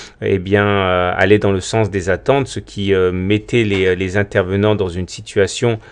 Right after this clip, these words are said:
euh, d'attente, euh, impossible, hein, à, à satisfaire. Et malheureusement, les intervenants ont été très déçus par le discours de Monsieur Draghi, qui n'a pas apporté de réponse claire aux attentes, notamment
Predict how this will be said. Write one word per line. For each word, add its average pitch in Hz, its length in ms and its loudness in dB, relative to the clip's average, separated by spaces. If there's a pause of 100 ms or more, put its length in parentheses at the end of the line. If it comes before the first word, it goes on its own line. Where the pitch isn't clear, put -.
(360)
euh, 90 380 4
d'attente, 98 640 2
euh, 92 220 4
impossible, 110 680 -2
hein, 120 220 2 (480)
à, 87 680 0
à 92 80 0
satisfaire. 117 760 4
Et 101 80 6
malheureusement, 101 840 2
les 95 340 -4
intervenants 98 560 0
ont 92 140 0
été 98 200 -4
très - 240 0
déçus 123 600 -2
par 98 240 4
le 95 120 -2
discours 98 420 -4
de 98 140 -4
Monsieur 95 320 -6
Draghi, 95 440 -2
qui - 160 -12
n'a 95 160 -2
pas 139 260 2
apporté 104 440 -2
de 101 80 0
réponse 98 460 0
claire 113 320 4 (400)
aux 107 200 6
attentes, 123 440 2
notamment 101 520 2